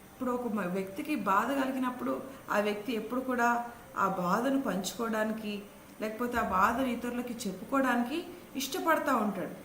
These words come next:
అదే రీతిగా మనం చూస్తే, వినడానికి తక్కువగా మనం సమయాన్ని కేటాయిస్తూ ఉంటాం. మరి ఇది మన జీవితంలో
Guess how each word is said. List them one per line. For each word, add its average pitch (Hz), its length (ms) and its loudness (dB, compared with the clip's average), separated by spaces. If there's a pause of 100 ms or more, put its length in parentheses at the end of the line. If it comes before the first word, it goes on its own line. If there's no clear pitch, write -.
(800)
అదే 311 200 4
రీతిగా 330 280 0
మనం 277 360 2
చూస్తే, 302 260 2
వినడానికి 320 760 2 (440)
తక్కువగా 339 560 4
మనం 277 140 2
సమయాన్ని 240 480 2
కేటాయిస్తూ 190 560 -2
ఉంటాం. 165 380 -2 (920)
మరి 190 200 0
ఇది 240 200 0
మన 214 220 4
జీవితంలో 226 680 0